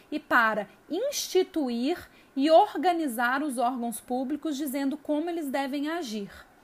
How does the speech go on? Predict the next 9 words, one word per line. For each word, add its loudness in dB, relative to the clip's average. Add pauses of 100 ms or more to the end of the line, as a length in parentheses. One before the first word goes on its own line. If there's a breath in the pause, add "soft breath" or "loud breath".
(460 loud breath)
Essas 2
normas 0
são -2
extremamente -2
importantes -2 (320 loud breath)
porque -2
elas 6
vão 0
estabelecer -2